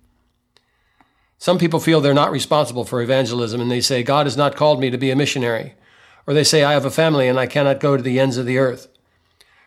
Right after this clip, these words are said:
Realize that someone else's ends of the earth is, is someone else's Jerusalem. If you, if you ask someone from the Philippines, "Where is the ends of the earth?" they would say, "That's easy, it's Sebring, Florida."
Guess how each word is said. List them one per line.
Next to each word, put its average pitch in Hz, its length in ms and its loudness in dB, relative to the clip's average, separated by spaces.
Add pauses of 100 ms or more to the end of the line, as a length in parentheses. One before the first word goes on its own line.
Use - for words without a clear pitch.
(120)
Realize 147 400 2
that 131 240 2
someone 160 400 2
else's 143 460 0 (580)
ends 160 240 2
of 139 120 0
the 135 120 0
earth 143 240 2
is, - 180 -6
is - 360 -6
someone 139 260 2
else's 139 260 -2
Jerusalem. 123 540 -4 (2500)
If 117 100 -6
you, 143 120 2
if 147 180 -2
you 143 160 2
ask 160 260 0
someone 156 300 2
from 151 140 -2
the 139 80 0
Philippines, 151 480 2
"Where 156 200 4
is 135 120 2
the 143 120 2
ends 151 200 2
of 143 60 -2
the 139 120 2
earth?" 151 300 2
they 151 100 2
would 135 140 0
say, 156 120 2
"That's 147 240 2
easy, 135 280 2
it's 117 180 -6
Sebring, 139 300 0
Florida." 135 460 0